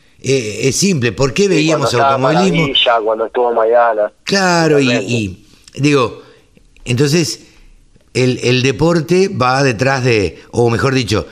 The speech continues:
Speaker 1: el rating va detrás del deporte, el deporte que le hace dar un, un rating. ¿Por qué se seguía a la época de Lole Reutemann? Pobre que ojalá salga de un mal trance que está pasando.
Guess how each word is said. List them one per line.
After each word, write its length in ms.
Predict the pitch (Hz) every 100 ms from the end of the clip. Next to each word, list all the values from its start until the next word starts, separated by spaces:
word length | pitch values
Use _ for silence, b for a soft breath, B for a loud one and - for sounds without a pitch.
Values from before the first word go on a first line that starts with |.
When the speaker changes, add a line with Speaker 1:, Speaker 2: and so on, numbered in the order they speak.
| B
Speaker 1:
el 200 | 123 131
rating 580 | 143 170 160 120 156 151
va 100 | 127
detrás 360 | 123 107 139 127
del 160 | 120
deporte, 640 | 113 110 143 127 117 160 - B -
el 140 | 110
deporte 340 | 113 120 120 147
que 80 |
le 120 | 113 120
hace 240 | - 120
dar 500 | 110 117 - - _ _ -
un, 240 | 107 95 107
un 100 | 110
rating. 400 | 117 110 95 104
¿Por 160 | 139
qué 100 | 170
se 140 | 147 123
seguía 520 | 120 131 143 120 - B -
a 380 | 113 117 101 90 B -
la 140 | 104
época 320 | 135 127 120
de 80 | 113
Lole 300 | 120 135 127
Reutemann? 680 | 127 139 143 139 143 165 - b b b b _ _
Pobre 420 | 127 131 127 110
que 520 | 107 110 98 87 78 -
ojalá 340 | 98 110 113
salga 420 | - 120 117 104
de 80 | 104
un 220 | 107 107
mal 220 | 110 110
trance 320 | 95 117 107 101
que 60 |
está 140 | 95 101
pasando. 520 | 110 156 156 170